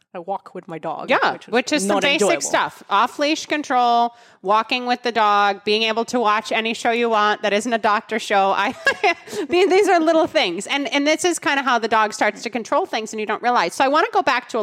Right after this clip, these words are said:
Speaker 2: little bit, just your journey and just your headspace and everything, because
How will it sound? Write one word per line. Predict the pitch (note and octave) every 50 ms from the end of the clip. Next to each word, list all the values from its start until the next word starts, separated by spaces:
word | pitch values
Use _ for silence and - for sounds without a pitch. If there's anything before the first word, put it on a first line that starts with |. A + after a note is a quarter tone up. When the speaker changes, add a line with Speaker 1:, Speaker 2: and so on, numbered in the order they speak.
| G3+
Speaker 2:
little | G#3 G3+ G3
bit, | F#3 F#3+ F3+ - - - - - - _ -
just | G3+ C4+ C#4+ - -
your | B3+ C4+ C4+
journey | G3+ B3 B3 A#3+ A#3+ A#3+ A#3 A3+ A3 G#3+
and | - G#3+ G#3 G3+ G3+ G3 G3 G3
just | G#3+ A3 - -
your | - G#3+ G3+
headspace | A3+ A3+ A3+ - - - F3+ E3+ - -
and | G3
everything, | F3+ E3+ F3 - - E3+ E3+
because | F3+ F3+ - A3 G3+ -